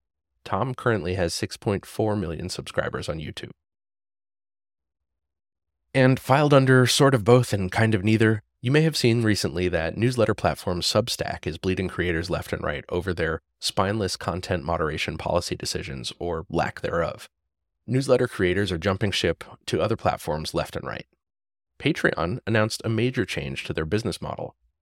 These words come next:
which will affect creators and patrons alike. Patreon has been the place where fans can support creators they love by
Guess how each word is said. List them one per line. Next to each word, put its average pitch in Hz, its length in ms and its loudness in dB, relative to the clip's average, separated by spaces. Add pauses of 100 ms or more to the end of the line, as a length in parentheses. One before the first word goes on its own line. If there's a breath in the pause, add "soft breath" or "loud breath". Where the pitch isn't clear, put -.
(280)
which - 200 -2
will 123 120 4
affect - 280 -2
creators 107 460 2
and 104 240 0
patrons 87 400 -4
alike. 78 440 -8 (500)
Patreon 113 540 4
has 101 340 0
been 123 240 -2
the 131 80 0
place 120 320 -2
where 98 80 0
fans 104 300 -2
can 98 140 -2
support - 380 -2
creators 87 400 -2
they - 100 0
love 82 320 -4
by 78 220 -2